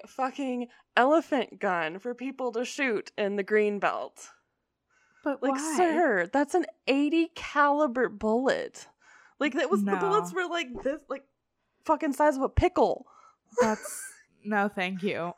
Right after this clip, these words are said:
Speaker 2: I'm good.
Speaker 1: No. And I'm like, "Why?" There is literally no,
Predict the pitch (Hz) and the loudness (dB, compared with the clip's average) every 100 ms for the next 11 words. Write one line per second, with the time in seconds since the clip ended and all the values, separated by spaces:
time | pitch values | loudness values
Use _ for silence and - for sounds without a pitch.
0 | 214 208 180 160 156 - 622 427 349 269 | -8 -6 -4 -2 0 2 2 -2 -6 -10
1 | - - - - 453 453 453 427 381 415 | -14 -16 -14 -4 -2 0 -2 -2 2 4
2 | 427 415 370 247 - - - 403 403 - | 4 2 2 0 -6 -20 -4 -2 -2 -4
3 | 233 269 339 330 320 311 285 262 254 254 | -8 -6 -4 -4 -6 -8 -8 -8 -6 -4
4 | 269 294 | -6 -8